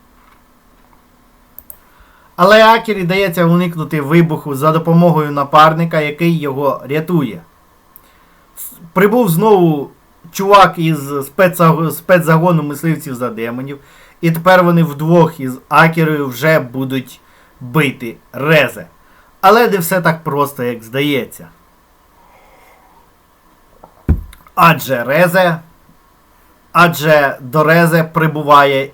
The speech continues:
і її напарник, гігантський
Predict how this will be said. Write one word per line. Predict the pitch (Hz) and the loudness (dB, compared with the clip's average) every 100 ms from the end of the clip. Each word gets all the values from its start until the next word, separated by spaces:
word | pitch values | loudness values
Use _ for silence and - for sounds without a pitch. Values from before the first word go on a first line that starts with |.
| _ | _
і | 170 | 0
її | 160 156 175 | 0 0 0
напарник, | 156 135 - 110 104 95 - _ _ _ _ _ _ - | 0 0 -2 -2 -4 -12 -20 _ _ _ _ _ _ -20
гігантський | 113 160 165 202 202 165 - 185 170 | 0 2 4 4 2 -2 -6 -8 -10